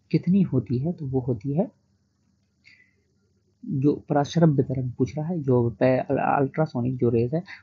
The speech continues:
उसकी होती है आपको बीस किलोहर्ट्ज से ऊपर होती है। Option A जो है इसका answer हो जाएगा। और जो है से बीस किलोहर्ट्ज से नीचे जो है वो होती है आपको infrared की। हाँ, human air जो है वो कितना सुन सकता है? तो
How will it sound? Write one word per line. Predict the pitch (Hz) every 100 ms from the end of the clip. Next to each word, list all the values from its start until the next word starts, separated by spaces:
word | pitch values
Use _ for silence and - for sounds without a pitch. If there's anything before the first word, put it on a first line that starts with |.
| -
उसकी | 135 - 170
होती | 127 113 127
है |
आपको | 127 147 208 - 139
बीस | 127 180 175 - 277 147 _ -
किलोहर्ट्ज | 135 131 123 117 120
से | - 208
ऊपर | 208 131 120
होती | 120 117 120
है। |
Option | 117 - -
A | 160 165
जो | 135
है | 123
इसका | - 117
answer | 113 117 - 190 - - _ -
हो | 123
जाएगा। | 123 127 127
और | 143 156 127 131
जो | 127 151
है | 202 - - - - -
से |
बीस | 123 135 160
किलोहर्ट्ज | - 135 131 -
से | 131
नीचे | 127 135 175
जो | 147 151
है |
वो | 196 135 123
होती | 127 139
है | 190 294 - - - - _ _ - 156
आपको | 131 - 381 359 254
infrared | 139 123 127 131 113
की। | - 127 - _ _ _ 156 147 _ _ _ _ 156
हाँ, | 143
human | 131 156 175
air | - 139 131
जो | 131
है | 135
वो |
कितना | 131 131 - 170
सुन | 165 160
सकता | 160 -
है? | 180
तो | 165 143